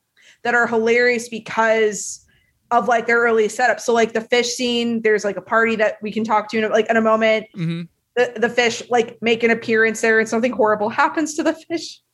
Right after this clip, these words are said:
Speaker 1: in the bathtub. But it's just, like, these things that you're like, "Why the fuck is this happening now?" Another one is when they finally, uh, when,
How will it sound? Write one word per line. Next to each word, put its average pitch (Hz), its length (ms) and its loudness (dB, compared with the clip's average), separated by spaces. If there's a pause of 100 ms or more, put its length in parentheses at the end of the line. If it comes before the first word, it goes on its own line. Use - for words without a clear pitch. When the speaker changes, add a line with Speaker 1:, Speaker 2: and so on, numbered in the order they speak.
(640)
Speaker 1:
in 359 120 6
the 285 80 6
bathtub. - 360 0
But - 280 0
it's 508 160 2
just, 571 140 -6
like, 523 200 0
these 466 240 -2
things 427 260 2
that 370 100 4
you're 381 180 2
like, 381 260 0
"Why 427 220 -8
the 453 80 -6
fuck 453 380 -8
is 381 140 -6
this 392 140 -2
happening 381 500 -2
now?" 254 640 0 (440)
Another 294 400 2
one 294 180 2
is 269 300 0
when 262 140 0
they 262 100 0
finally, 277 340 0
uh, 247 240 2
when, 247 480 -2